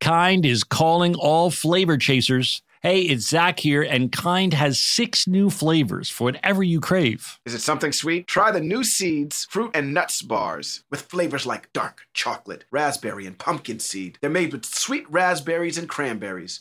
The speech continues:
Speaker 2: And the number one ingredient, seeds.
Speaker 1: And for something savory, Kind has you covered.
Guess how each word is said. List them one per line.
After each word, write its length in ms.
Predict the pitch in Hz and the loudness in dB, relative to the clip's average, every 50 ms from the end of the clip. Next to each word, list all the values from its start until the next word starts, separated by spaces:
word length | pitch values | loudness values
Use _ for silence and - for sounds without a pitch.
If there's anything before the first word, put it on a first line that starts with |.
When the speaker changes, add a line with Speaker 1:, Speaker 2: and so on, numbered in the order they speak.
| _ - | _ -4
Speaker 2:
And 120 | 175 165 | -2 0
the 60 | 165 | 0
number 300 | 165 170 233 262 247 214 | 0 2 2 2 2 2
one 220 | 202 208 254 277 240 | 2 2 2 2 0
ingredient, 640 | 190 156 127 127 131 123 127 143 165 175 175 - _ - | -2 -4 -4 -4 -6 -4 -4 -4 -6 -6 -8 -12 _ -12
seeds. 960 | - - - - - 403 370 311 233 175 135 110 131 - - - - - - - | -10 -8 -6 -4 -2 -2 -2 -2 -2 -4 -4 -6 -8 -8 -6 -6 -6 -6 -6 -2
Speaker 1:
And 140 | - 123 123 | -2 -2 0
for 80 | - 127 | 0 0
something 360 | - 196 185 143 151 127 - | 0 0 0 -2 -2 -4 -2
savory, 640 | - - 165 190 202 165 107 95 95 95 104 107 _ | -2 0 2 2 2 2 2 2 0 0 -2 -6 _
Kind 320 | - - 131 139 151 156 139 | -4 0 2 2 2 2 2
has 240 | 131 131 131 117 123 | 2 2 2 0 -2
you 80 | 113 | -4
covered. 420 | 101 - 110 104 87 87 82 - | -2 0 -2 -2 -2 -4 -12 -12